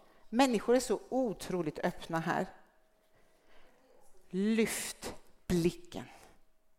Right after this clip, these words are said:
Uppåt först och främst. Haka tag i den visionen som Gud ger. Haka tag i den större bilden. Lyft blicken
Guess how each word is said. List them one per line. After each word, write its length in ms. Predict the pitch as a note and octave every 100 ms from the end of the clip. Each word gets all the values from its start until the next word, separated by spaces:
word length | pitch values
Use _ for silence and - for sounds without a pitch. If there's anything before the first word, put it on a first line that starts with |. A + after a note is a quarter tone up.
| _ _ _ _ _ _ _ _ - - - _ -
Uppåt 600 | C4 B3+ - E3+ D3+ -
först 320 | E3+ - -
och 60 |
främst. 500 | - - D#3+ - - - - - - - _ _ -
Haka 460 | - - A3+ A3+ A#3
tag 580 | A3+ - - A#3 F#3 D#3
i 40 | F3+
den 180 | F3 E3+
visionen 560 | F3+ - G3+ F3 E3
som 320 | - E3+ D3+
Gud 500 | C3 G3+ F#3 E3+ D#3 -
ger. 540 | D3 F#3 F3+ A#2+ D#3 - - - - -
Haka 520 | - - A#3+ A#3 B3+
tag 460 | B3 B3 B3+ A3+ F#3+
i 40 |
den 180 | F#3+ F#3
större 460 | - - A#3 F#3+ F#3
bilden. 680 | F#3+ A3 G3 D3+ B2 D3+ - - _ _ - - - -
Lyft 640 | G#3 B3 C#4 C#4 - - F#3
blicken 760 | F3 A3+ C4 - - E3 D3